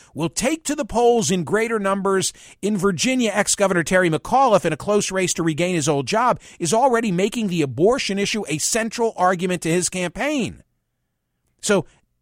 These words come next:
Greenfield says the narrative, the conventional narrative is, "Ooh, this is bad for Republicans. This is good for Democrats. This is gonna rally their base." The pendulum will be swinging. The opposition to Roe versus Wade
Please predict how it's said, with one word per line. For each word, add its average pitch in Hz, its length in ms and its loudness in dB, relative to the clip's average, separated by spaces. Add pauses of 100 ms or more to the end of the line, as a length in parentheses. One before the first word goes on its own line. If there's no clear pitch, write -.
(120)
Greenfield 269 460 0
says 180 160 0
the 180 120 0
narrative, 196 640 0
the 160 60 -2
conventional 226 600 0
narrative 170 380 0
is, 160 160 0
"Ooh, 262 180 -2
this 247 200 -4
is 147 100 -8
bad 196 480 -2
for 139 100 -4
Republicans. 139 640 -2 (220)
This 302 100 -2
is 185 60 -2
good 220 200 4
for 170 120 -4
Democrats. 170 440 0
This 294 100 -2
is 254 60 -6
gonna 202 140 0
rally 175 320 0
their 185 220 0
base." 139 380 -6 (260)
The 196 80 -2
pendulum 233 480 -2
will 180 140 2
be 151 120 -2
swinging. 240 500 -2 (240)
The 185 240 -4 (560)
opposition 220 880 0
to 185 120 -4
Roe 175 260 2
versus 160 520 -2
Wade 147 420 -2